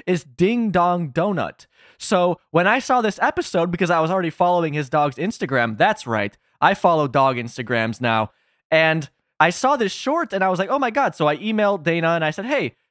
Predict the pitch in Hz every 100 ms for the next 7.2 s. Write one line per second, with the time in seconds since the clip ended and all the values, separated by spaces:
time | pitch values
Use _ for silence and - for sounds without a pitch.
0 | - 170 254 214 170 185 - 202 208 170
1 | 175 156 - 170 160 139 147 233 202 165
2 | 151 _ - 127 185 240 - 147 151 156
3 | 156 147 165 - - _ - 160 190 170
4 | 151 117 - 101 82 _ _ _ - 139
5 | 135 185 220 180 - - 156 151 147 143
6 | - 151 139 139 131 _ _ 196 254 160
7 | 110